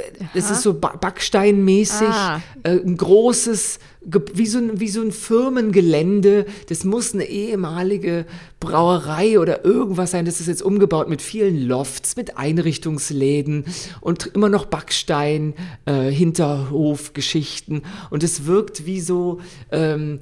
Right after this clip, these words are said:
Speaker 1: hier in unserer Kautschukfabrik von achtzehnhundertdreißig ist noch
Speaker 2: Ah,
Speaker 1: alles.
Speaker 2: ja, ja, ja.
Speaker 1: Und ich hab einfach, ich dachte, "Hä? Ich hab das ganz anders in Erinnerung." Und dann dachte ich, "Hä, aber hier ist gar kein Aufgang jetzt um die Ecke."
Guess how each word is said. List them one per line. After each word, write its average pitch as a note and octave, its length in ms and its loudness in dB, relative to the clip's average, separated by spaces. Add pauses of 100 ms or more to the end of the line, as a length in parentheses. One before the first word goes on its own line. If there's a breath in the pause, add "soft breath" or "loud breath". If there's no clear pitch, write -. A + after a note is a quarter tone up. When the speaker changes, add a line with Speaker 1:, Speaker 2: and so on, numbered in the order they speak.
(140)
Speaker 1:
hier A3+ 320 2
in D#3+ 120 0
unserer E3+ 280 -2
Kautschukfabrik D#3+ 960 0
von F3 180 -2
achtzehnhundertdreißig F#3+ 1080 2
ist A3 220 -2
noch G#3 60 2
Speaker 2:
Ah, E3 160 0
Speaker 1:
alles. F3+ 220 0
Speaker 2:
ja, F#3 80 -2
ja, F#3 80 0
ja. F#3 300 -2
Speaker 1:
Und F3 180 2
ich F#3+ 160 -2
hab G3+ 280 -2
einfach, G#3 440 -2 (160 loud breath)
ich - 80 -14
dachte, - 260 -8
"Hä? - 380 -6 (320 loud breath)
Ich - 80 -10
hab - 80 -8
das - 160 -6
ganz C3+ 200 -6
anders G#3 320 0
in E3 100 -2
Erinnerung." B2+ 640 -6 (440 loud breath)
Und D#3 100 0
dann C#3+ 180 -4
dachte C#3 240 -8
ich, - 120 -10
"Hä, C#3 80 -6
aber D#3+ 140 0
hier C#3+ 140 0
ist E3 120 -2
gar C#4+ 140 -6
kein D#3 220 -4
Aufgang A2 420 -6
jetzt A2+ 160 -6
um A#2 140 -8
die A#2 160 -8
Ecke." A2+ 300 -8